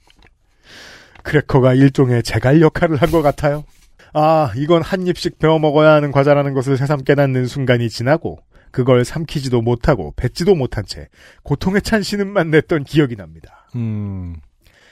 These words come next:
Speaker 1: 깜짝 놀란 주변 아이들이 가져다 준 무릎 담요를 허리에 두르고 바지를 벗은 저는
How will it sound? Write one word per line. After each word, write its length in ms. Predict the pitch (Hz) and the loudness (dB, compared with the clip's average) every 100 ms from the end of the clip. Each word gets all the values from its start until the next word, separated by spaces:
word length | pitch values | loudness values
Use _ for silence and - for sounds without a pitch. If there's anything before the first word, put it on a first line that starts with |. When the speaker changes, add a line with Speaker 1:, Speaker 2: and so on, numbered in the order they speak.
| _ | _
Speaker 1:
깜짝 300 | - 165 190 | -6 0 0
놀란 200 | 185 180 151 | 0 -2 -4
주변 260 | 147 170 | -6 -2
아이들이 280 | 165 160 151 | 0 -2 0
가져다 300 | 143 135 139 | -2 -2 -4
준 200 | 131 127 | -4 -6
무릎 260 | 123 147 - | -6 -6 -2
담요를 400 | 143 131 135 131 | -2 0 -2 -2
허리에 340 | 208 226 220 | -2 2 2
두르고 420 | 147 160 160 135 104 | 2 0 0 0 0
바지를 380 | 123 139 170 156 | -2 2 2 2
벗은 260 | 139 135 | 2 -2
저는 360 | 120 123 113 | -4 -4 -6